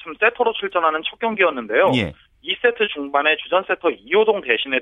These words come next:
Speaker 1: 투입되면서 분위기를 완전히 바꿨습니다. 이 세트 십삼 대 십팔로 끌려가던 상황에서 주포인 에드가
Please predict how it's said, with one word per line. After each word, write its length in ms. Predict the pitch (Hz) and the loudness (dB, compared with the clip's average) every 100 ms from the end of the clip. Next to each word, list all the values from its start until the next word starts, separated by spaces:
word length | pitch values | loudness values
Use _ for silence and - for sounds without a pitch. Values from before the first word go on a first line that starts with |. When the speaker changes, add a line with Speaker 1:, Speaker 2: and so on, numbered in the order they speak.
| - | -2
Speaker 1:
투입되면서 680 | 190 196 147 123 110 156 151 | -2 -2 -2 -2 0 -2 -2
분위기를 420 | 120 147 147 139 | -8 -6 -2 0
완전히 380 | 117 151 202 160 | 0 -2 -4 -2
바꿨습니다. 720 | 110 113 - 101 104 127 90 _ _ _ _ | -4 -8 -10 -8 0 0 0 _ _ _ _
이 120 | 160 - | -8 -2
세트 240 | 214 208 | 0 0
십삼 360 | 196 - 226 214 | -4 -2 -4 -2
대 80 | 208 | -4
십팔로 440 | - - 202 185 | -4 -2 -2 0
끌려가던 520 | 208 214 208 185 180 | -2 0 2 2 0
상황에서 600 | 175 160 156 143 180 180 175 | 0 0 2 0 0 -2 -2
주포인 460 | 127 _ 165 156 156 | -14 _ 0 0 0
에드가 460 | 110 123 156 120 | -2 -2 0 0